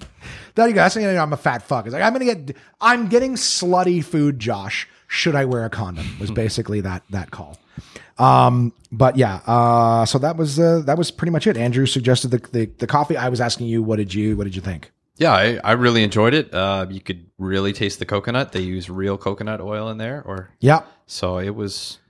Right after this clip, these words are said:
Speaker 2: it was really good.
Speaker 1: It was good, and it was a cold coffee. That was,
Speaker 2: Yeah.
Speaker 1: that's what I was saying.
Speaker 2: Refreshing.
Speaker 1: I, I wasn't, uh, I wasn't a hundred percent sure. Like, I thought, I thought, I, I thought I was getting a hot coffee.
Speaker 2: Mm-hmm.
Speaker 1: I didn't
Speaker 2: Me too.
Speaker 1: dislike it. It was good.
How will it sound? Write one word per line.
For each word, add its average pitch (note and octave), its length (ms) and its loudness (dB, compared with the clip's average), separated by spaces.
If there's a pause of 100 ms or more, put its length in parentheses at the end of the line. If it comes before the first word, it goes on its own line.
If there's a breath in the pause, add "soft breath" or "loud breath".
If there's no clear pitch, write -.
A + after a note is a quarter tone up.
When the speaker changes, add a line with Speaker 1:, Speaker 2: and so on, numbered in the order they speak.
Speaker 2:
it C#3 40 -14
was D3 380 -10
really G2+ 320 -12
good. - 260 -18
Speaker 1:
It D3 80 0
was D3+ 140 2
good, A#2 200 2
and C#3 120 4
it E3+ 40 6
was E3+ 120 6
a - 40 2
cold D3+ 300 4
coffee. G2+ 280 0
That A#2 140 2
was, A2+ 120 0
Speaker 2:
Yeah. G#2+ 160 0
Speaker 1:
that's A2+ 140 -4
what A2+ 40 -2
I - 0 -
was G#2+ 100 -2
saying. A2+ 120 -4
Speaker 2:
Refreshing. A#2+ 520 2
Speaker 1:
I, C3 120 2
I - 20 4
wasn't, C3+ 400 0
uh, G#2+ 260 2 (380 soft breath)
I B2 120 -2
wasn't B2 220 -4
a - 20 -2
hundred A2 120 0
percent G2 240 0
sure. G2 380 0 (480 soft breath)
Like, A2 120 0
I B2 80 2
thought, B2+ 160 -2
I C#3+ 120 2
thought, C#3 180 2
I, B2+ 40 4 (160)
I C3 40 0
thought C#3 80 0
I - 40 2
was B2 80 0
getting G#2+ 140 -4
a F#2+ 60 -4
hot A#2 200 0
coffee. D#3+ 360 -4
Speaker 2:
Mm-hmm. A2+ 400 -6
Speaker 1:
I B2 40 -2
didn't F3 120 4
Speaker 2:
Me F3 60 2
too. E3+ 80 4
Speaker 1:
dislike C#3 260 2
it. A2 40 -6
It G#2+ 40 -6
was A#2+ 140 -2
good. B2 240 0